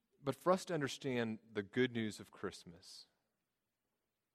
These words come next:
and the comfort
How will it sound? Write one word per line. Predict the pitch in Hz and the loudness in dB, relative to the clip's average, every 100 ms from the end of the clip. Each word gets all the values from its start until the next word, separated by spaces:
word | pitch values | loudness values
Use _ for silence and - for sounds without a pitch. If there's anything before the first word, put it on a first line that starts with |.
| _ _ _ _ _ _ _ _ _ _ _ _ _ _ _ - | _ _ _ _ _ _ _ _ _ _ _ _ _ _ _ -12
and | 113 | -10
the | |
comfort | - - 135 131 127 | -2 2 2 0 -4